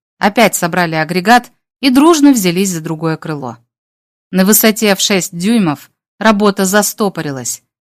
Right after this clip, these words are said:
Где-то что-то разладилось в системе блоков и противовесов. Главный механик выругался и приказал временно зафиксировать и правую плоскость.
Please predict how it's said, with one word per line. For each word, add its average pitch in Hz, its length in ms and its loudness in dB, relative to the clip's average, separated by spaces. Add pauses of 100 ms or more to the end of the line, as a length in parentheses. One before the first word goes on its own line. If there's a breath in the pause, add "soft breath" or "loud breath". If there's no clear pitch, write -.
(240)
Где-то 247 460 2
что-то 233 500 0
разладилось 226 720 2
в - 60 -10
системе 190 400 -4
блоков 208 420 -4
и 214 60 -4
противовесов. 175 840 -8 (540)
Главный 180 440 2
механик 170 520 -2
выругался 220 640 -2 (400)
и 233 80 -4
приказал 262 520 2
временно 220 480 0
зафиксировать 247 840 -2
и 277 80 0
правую 156 540 -2
плоскость. - 680 -12